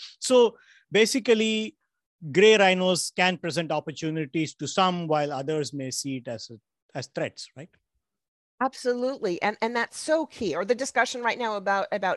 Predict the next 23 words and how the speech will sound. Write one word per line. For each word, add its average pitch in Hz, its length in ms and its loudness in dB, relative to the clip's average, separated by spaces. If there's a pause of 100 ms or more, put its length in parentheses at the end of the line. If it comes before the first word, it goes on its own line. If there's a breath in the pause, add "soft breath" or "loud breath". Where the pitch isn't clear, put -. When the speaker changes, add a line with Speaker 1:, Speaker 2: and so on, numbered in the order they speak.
Speaker 2:
E 202 100 0
S 185 120 0
G 180 340 -6
and 156 160 -6
climate 240 340 2
change. 139 480 -6
Speaker 1:
Hmm. 175 180 -4 (100)
Speaker 2:
You 262 100 4
know, 214 120 2
you 208 180 -2
see 226 180 0
that, 202 180 2
you 202 140 -8
know, 185 120 -2
the 196 220 0
assets 202 380 2
under 190 180 -8
management 185 500 -4
have, 185 200 -4
have 175 140 -6
more 202 160 -6
than 202 140 -8
doubled, 185 500 0